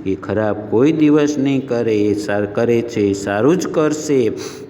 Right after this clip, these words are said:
તો એમાં કોઈ પુરાવો જરૂર નથી હોતો. ઘણી વખત હોમવર્ક આપ્યું હોય ને, તે આટલું લખી નાખજો. તો અમને ખબર જ હોય કે આમાંથી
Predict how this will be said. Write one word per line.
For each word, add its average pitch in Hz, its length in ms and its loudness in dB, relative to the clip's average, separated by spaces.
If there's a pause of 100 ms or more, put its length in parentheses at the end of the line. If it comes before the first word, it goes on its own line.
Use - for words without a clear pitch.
તો 107 420 2
એમાં 104 340 -2
કોઈ 98 160 -2
પુરાવો 101 720 -2
જરૂર 95 480 -6
નથી 90 360 -4
હોતો. 85 680 -4 (1900)
ઘણી 104 220 -2
વખત 104 800 -4 (360)
હોમવર્ક 104 560 -2
આપ્યું 123 320 0
હોય 180 180 0
ને, 104 140 0
તે 101 220 -2
આટલું 101 280 0
લખી 139 360 0
નાખજો. 104 440 -4
તો 92 140 -8
અમને 104 220 -2
ખબર 131 500 0
જ 101 100 -4
હોય 110 260 2
કે 107 220 -2
આમાંથી 104 720 0